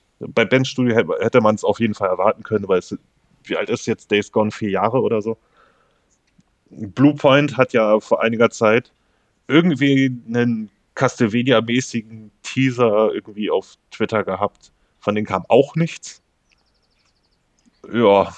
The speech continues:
also es war ein nettes Third-Party-, Party-Showcase, welches aber auch vom ganzen Pacing halt irgendwie total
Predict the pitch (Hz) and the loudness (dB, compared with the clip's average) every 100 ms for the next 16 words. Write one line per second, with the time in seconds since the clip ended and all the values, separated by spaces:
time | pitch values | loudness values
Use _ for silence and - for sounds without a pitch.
0 | - _ 117 131 143 127 131 135 123 127 | -20 _ 0 0 2 2 2 -2 -4 -2
1 | 139 - 117 107 - 139 139 113 90 - | -4 -2 -4 -4 -2 -2 0 -6 -10 -10
2 | - 117 - 110 110 - 120 - 113 110 | -4 -4 -4 -6 -6 -4 -4 -2 -6 -6
3 | 98 101 123 85 98 87 110 - 110 104 | -6 -6 -6 -8 -6 -4 -6 -6 -4 -4
4 | 101 - - 131 127 127 117 107 101 101 | -6 -16 -4 -4 -2 -4 -4 -4 -6 -8
5 | 117 110 - 113 113 107 | -8 -8 -10 -8 -2 -2